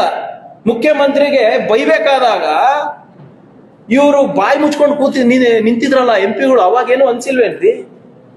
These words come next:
ಯಾವಾಗ ನೀವು, ಆ, ಅಲ್ಲಿ ಬೇರೆ ಬೇರೆ, ಆ, ಸ್ಟೇಜ್ ಮೇಲೆ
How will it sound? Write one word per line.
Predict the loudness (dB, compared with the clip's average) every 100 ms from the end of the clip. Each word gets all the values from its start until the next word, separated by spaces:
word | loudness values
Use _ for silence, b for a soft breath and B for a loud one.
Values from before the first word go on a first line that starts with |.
| -20 -20 -20 _ _ -20 _ -20 -6 0
ಯಾವಾಗ | 2 2 2
ನೀವು, | 2 2 2 4
ಆ, | 2 2 0 0
ಅಲ್ಲಿ | 0 2 2 2 -2 -2 -6 -8 -2
ಬೇರೆ | 0 2
ಬೇರೆ, | 2 2 0 0 0 0
ಆ, | 2 2 2 -2
ಸ್ಟೇಜ್ | -2 0 0 2
ಮೇಲೆ | 0 2 0